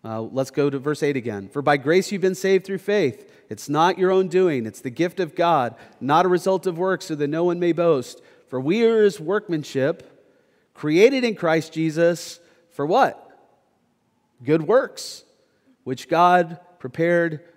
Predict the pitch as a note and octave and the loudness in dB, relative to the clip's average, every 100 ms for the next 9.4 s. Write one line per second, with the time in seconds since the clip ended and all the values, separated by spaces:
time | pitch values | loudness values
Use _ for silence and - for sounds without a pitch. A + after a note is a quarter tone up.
0 | _ - A2+ - G#3 F3+ A#2+ A2+ G#2+ A#2+ | _ -14 -14 -4 -2 -2 -4 -10 -12 -14
1 | C#3+ _ _ _ _ _ _ _ _ - | -18 _ _ _ _ _ _ _ _ -14
2 | G#2 A#2 D3+ F3 F3 F3 E3+ _ _ _ | -12 -6 -4 -4 -4 -6 -10 _ _ _
3 | _ - - C3 A#2 A#2+ A#2+ A#2 A2+ - | _ -20 -12 -10 -8 -6 -6 -6 -12 -20
4 | _ _ - G#2 F#2+ F#2+ A#2+ C3+ _ _ | _ _ -18 -16 -16 -18 -20 -20 _ _
5 | _ _ _ F#3+ A#3+ _ _ _ _ _ | _ _ _ _ _ _ _ _ _ _
6 | _ _ _ _ _ _ _ _ _ _ | _ _ _ _ _ _ _ _ _ _
7 | _ _ _ _ _ _ _ _ _ _ | _ _ _ _ _ _ _ _ _ _
8 | _ - D3 C4 G#3 A#2 A2 G2+ F#2 A2+ | _ -10 0 2 2 0 -6 -6 -10 -10
9 | A2+ G#2 - | -10 -12 -18